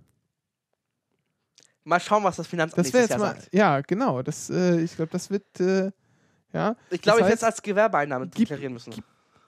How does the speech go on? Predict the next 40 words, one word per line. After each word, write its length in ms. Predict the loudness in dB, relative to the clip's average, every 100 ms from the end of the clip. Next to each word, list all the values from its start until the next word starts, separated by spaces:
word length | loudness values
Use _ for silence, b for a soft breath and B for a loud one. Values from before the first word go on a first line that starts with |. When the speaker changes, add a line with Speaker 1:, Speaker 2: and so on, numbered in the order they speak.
| _
Speaker 2:
gib 220 | -12 -2
mal 300 | 2 2 0
am 120 | -2
besten 360 | 0 0 -2 -2
noch 160 | -2 0
nichts 320 | -4 -6 -6
von 120 | -2
dem 140 | 0
Geld 280 | 2 2 2
aus. 440 | 2 2 2 -2 -2
Speaker 1:
<laughs> 40 |
Speaker 2:
Wer 180 | -2 2
weiß, 260 | 2 2
wie 60 | 0
viel 180 | 2 4
du 100 | 6
davon 280 | 4 4 4
behalten 360 | 4 2 0
darfst. 380 | -4 -4 -6 -10 _ -18 -18 _ b b b b b b b b
Speaker 1:
Naja, 200 | 0 2
f-, 180 | 2 -4
Mehrwertsteuer 440 | 2 4 4 2 0
muss 120 | 0
ich 40 | -2
ja, 80 | -4
nee, 160 | -6 -8
Umsatzsteuer 420 | -4 -4 -4 -6
muss 140 | -6
ich 80 | -8
eh 80 | -10
nicht 180 | -10 -12
zahlen, 180 | -14 -14
weil 80 | -10
ich 60 |
da 120 | -10 -10
unter 180 | -12 -14
der 80 |
Grenze 260 | -10 -10 -10
bin, 160 | -12 -12
aber, 320 | -12 -12